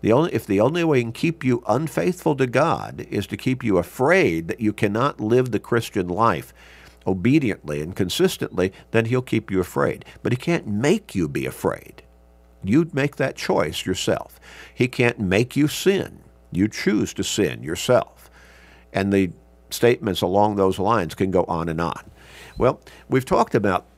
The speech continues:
fear. We've talked about how we need to recognize that the devil is out there and he is trying to make us afraid that we cannot live the life in,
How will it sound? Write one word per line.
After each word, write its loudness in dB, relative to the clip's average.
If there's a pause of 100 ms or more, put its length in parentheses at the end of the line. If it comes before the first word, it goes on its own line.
fear. 0 (100)
We've -2
talked 2
about 0
how -2 (1200)
we 2
need 0
to 4 (420)
recognize 2
that 2 (200)
the -2
devil 4
is 2
out -2
there -2
and -2
he 2
is 2
trying -2
to -4 (240)
make 0
us 0
afraid 0
that 0
we 2
cannot 0
live 2
the -2
life -4
in, -4